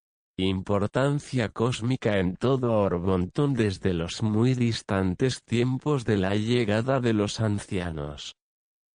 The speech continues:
de los días, mientras que los custodios de registros de la Isla Eterna mantienen archivos de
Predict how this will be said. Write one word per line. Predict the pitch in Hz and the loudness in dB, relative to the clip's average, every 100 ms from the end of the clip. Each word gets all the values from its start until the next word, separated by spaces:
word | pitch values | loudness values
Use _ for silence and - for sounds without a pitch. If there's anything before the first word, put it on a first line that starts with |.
| _ _ _ _ | _ _ _ _
de | 95 95 101 | -6 0 0
los | 101 98 92 | 2 0 -2
días, | 101 120 127 123 113 - _ _ _ | -2 0 0 -2 -6 -10 _ _ _
mientras | - 92 101 101 101 104 107 - | -4 0 2 2 0 -2 -2 -4
que | 120 | -2
los | 110 98 95 | 0 0 -2
custodios | - 98 95 - 131 131 127 123 110 - | -6 -4 -4 0 0 2 2 2 0 -4
de | - 110 | -2 0
registros | 92 85 - 127 120 - 95 90 | -2 -6 -2 -2 -2 -4 -4 -4
de | - 101 | -2 -2
la | 87 | 0
Isla | 87 87 107 101 | -2 0 0 2
Eterna | 92 - 131 135 127 113 | 0 0 0 0 -2 0
mantienen | 101 92 85 - 131 135 135 127 | 0 0 -2 0 0 2 2 2
archivos | 113 90 - 120 127 131 123 | 0 -2 -4 -2 0 -2 -4
de | 95 76 69 | -6 -8 -8